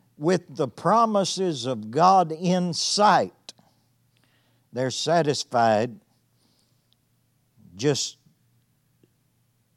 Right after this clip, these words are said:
sit down, inches away from victory. It's easy for Christians to get into a comfort zone, am I right?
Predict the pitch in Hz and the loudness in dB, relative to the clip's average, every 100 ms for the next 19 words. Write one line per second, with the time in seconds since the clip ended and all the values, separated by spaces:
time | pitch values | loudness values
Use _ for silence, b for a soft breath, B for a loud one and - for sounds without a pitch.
0 | _ - - 156 156 139 135 95 82 - | _ -10 -4 -2 -4 -4 -4 -6 -10 -18
1 | - _ _ _ _ _ _ _ _ _ | -20 _ _ _ _ _ _ _ _ _
2 | _ _ _ _ _ _ _ _ _ _ | _ _ _ _ _ _ _ _ _ _
3 | _ _ _ 233 240 220 - 139 127 92 | _ _ _ 2 4 4 0 -6 -4 -6
4 | 117 135 147 - 135 113 107 135 - 90 | -6 0 0 0 -6 -6 -2 -2 -2 -12
5 | 85 71 - _ _ _ _ _ _ _ | -12 -12 -20 _ _ _ _ _ _ _
6 | _ _ _ _ _ _ _ _ - 147 | _ _ _ _ _ _ _ _ -4 -4
7 | 175 196 196 131 139 127 110 180 175 - | 0 0 0 -2 -4 -6 -4 0 0 -2
8 | 131 120 - 113 151 143 135 139 117 - | -8 -8 -10 -8 -4 -4 -6 -8 -8 -4
9 | 165 - 120 104 104 131 107 101 117 120 | -6 -6 -12 -12 -8 -6 -6 -6 -6 -4
10 | 127 135 151 | -2 -2 -4